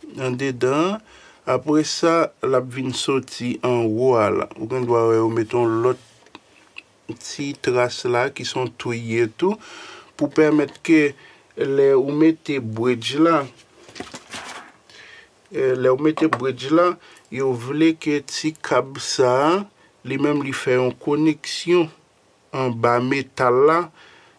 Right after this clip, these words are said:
ki pèmèt ke gen kèk fwa kon ap jwe yon bas oubyen yon gita, ou tande l gon gwo bri, hmm, bri sa nou rele l ground.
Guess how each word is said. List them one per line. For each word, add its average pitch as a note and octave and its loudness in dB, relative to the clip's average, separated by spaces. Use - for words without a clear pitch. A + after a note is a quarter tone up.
ki C#3+ -6
pèmèt C#3+ 2
ke C#3+ -2
gen D#3+ 4
kèk F3+ 2
fwa E3 2
kon D#3 4
ap C#3+ 0
jwe B2 -4
yon C3+ -2
bas C#3+ 0
oubyen C3 -2
yon B2 -2
gita, C#3 2
ou C3 -6
tande C3+ 0
l C3 -4
gon B2+ -2
gwo C3 0
bri, B2 -4
hmm, A#2+ 2
bri A#2+ -2
sa B2+ 4
nou B2 -2
rele A#2+ 2
l A2+ 0
ground. A#2 2